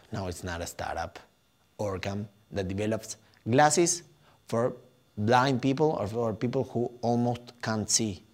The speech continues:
What? The glass is a fake glass. It has a small camera right here with a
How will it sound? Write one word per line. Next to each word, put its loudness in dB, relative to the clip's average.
What? -4
The 4
glass 10
is 2
a 0
fake 4
glass. -2
It 0
has 0
a -6
small 0
camera 2
right 0
here -6
with 2
a -2